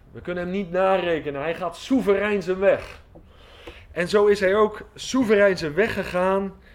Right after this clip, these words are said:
met Jozef. Hij heeft zelf ingegrepen. Maar als je dan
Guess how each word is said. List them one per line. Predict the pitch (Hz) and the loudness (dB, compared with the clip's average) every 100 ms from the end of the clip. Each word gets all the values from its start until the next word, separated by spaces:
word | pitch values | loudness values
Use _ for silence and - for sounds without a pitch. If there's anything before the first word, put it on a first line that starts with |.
| - - | -20 -16
met | 135 170 143 | -4 -4 2
Jozef. | 185 170 131 127 | 4 4 2 -4
Hij | 147 202 | 2 4
heeft | 180 - | 4 2
zelf | 233 233 214 - - - - - - | 4 6 4 -2 -20 -20 -20 -20 -8
ingegrepen. | 247 269 214 151 151 135 127 92 - - - | -4 -2 -2 -4 -8 -6 -4 -6 -10 -20 -20
Maar | - 156 | -14 -6
als | 277 | -4
je | 254 | -2
dan | 214 226 262 269 | 2 2 2 -4